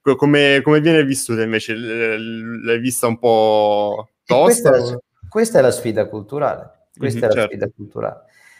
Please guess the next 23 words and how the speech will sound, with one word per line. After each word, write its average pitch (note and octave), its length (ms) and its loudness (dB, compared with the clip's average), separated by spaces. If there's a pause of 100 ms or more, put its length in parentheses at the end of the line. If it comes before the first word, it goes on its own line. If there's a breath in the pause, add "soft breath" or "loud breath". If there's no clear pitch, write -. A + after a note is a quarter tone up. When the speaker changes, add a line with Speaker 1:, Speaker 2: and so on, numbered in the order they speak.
(180 soft breath)
Speaker 2:
Non D3 540 0
trasformare E3 680 4
i D3+ 80 2
film E3 280 -4
di D3 120 -4
fantascienza C#3+ 960 -4
in A#2 160 -6
film A2+ 360 -4
risibili G2 680 -4
e F#2+ 80 -4
trasformare A#2 760 0
il A2+ 140 2
desiderio A#2+ 580 2
di A#2+ 100 -2
vita C#3 840 0
in A2 200 -2
una G2+ 300 -6
concretezza, G2 1200 -2 (460 soft breath)
eh, - 220 -6
in A2+ 60 -10
una A2+ 140 -4
concretezza A2 600 -2
tangibile. G2+ 640 -6